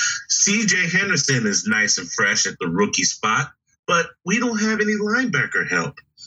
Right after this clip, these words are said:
Myles Jack is being overwhelmed, and Josh Allen is hurting on the I R. Offensive line is decent. We could use some help there, but we don't have a solid quarterback. Gardner Minshew isn't the answer. Jake Luton was a buzz in the pan,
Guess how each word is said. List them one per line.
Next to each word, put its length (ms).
Myles 400
Jack 360
is 180
being 240
overwhelmed, 640
and 400
Josh 420
Allen 480
is 180
hurting 380
on 140
the 180
I 320
R. 200
Offensive 560
line 340
is 180
decent. 460
We 140
could 180
use 220
some 140
help 320
there, 400
but 200
we 120
don't 220
have 220
a 40
solid 420
quarterback. 600
Gardner 260
Minshew 520
isn't 220
the 240
answer. 360
Jake 260
Luton 300
was 160
a 40
buzz 320
in 80
the 100
pan, 440